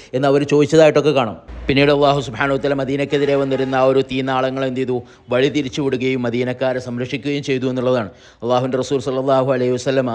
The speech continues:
അന്ത്യനാളിൻ്റെ അടയാളങ്ങളിലൊന്നായിട്ട് പറഞ്ഞിരുന്ന ബുഖാരി മുസ്ലിം ഒക്കെ റിപ്പോർട്ട് ചെയ്യുന്ന ഹദീസുകളിൽ കാണുന്ന നാറുൽ ഹിജാസ്, ഹിജാസിൽ നിന്ന്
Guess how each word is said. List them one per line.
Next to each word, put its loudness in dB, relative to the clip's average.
അന്ത്യനാളിൻ്റെ -2
അടയാളങ്ങളിലൊന്നായിട്ട് -2
പറഞ്ഞിരുന്ന -2
ബുഖാരി 2
മുസ്ലിം -2
ഒക്കെ -2
റിപ്പോർട്ട് -4
ചെയ്യുന്ന -2
ഹദീസുകളിൽ -2
കാണുന്ന 0
നാറുൽ -2
ഹിജാസ്, 0
ഹിജാസിൽ 2
നിന്ന് 0